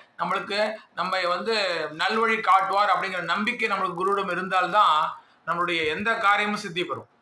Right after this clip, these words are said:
So, அதனால என்ன சொல்றாரு? "குருவின குலாமன் ஆகுவ தனக்கா துரையதன்ன முகுதி." உங்களுக்கு நிச்சயமா முக்தி கிடைக்காது. நீங்க என்ன பண்ணணும்? ஒரு நல்ல குருவை தேர்ந்தெடுத்து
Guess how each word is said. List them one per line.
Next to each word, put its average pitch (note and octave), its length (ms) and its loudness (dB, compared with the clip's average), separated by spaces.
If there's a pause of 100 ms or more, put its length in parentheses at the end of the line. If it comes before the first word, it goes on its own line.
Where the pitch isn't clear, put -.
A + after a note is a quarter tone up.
(300)
So, G#3+ 180 4
அதனால G#3 220 6
என்ன A3 140 2
சொல்றாரு? F#3 520 0
"குருவின A#3 560 0
குலாமன் G#3 480 4
ஆகுவ G3+ 640 2
தனக்கா E3+ 680 0 (180)
துரையதன்ன G3+ 800 2
முகுதி." D#3+ 500 -10 (280)
உங்களுக்கு F#3+ 300 -4
நிச்சயமா A#3 360 0
முக்தி A3 260 -2
கிடைக்காது. E3+ 360 0
நீங்க E3 160 -6
என்ன A3 140 -2
பண்ணணும்? G#3+ 340 2
ஒரு E3 180 -8
நல்ல G3+ 380 0
குருவை G#3+ 440 0
தேர்ந்தெடுத்து F3 840 -4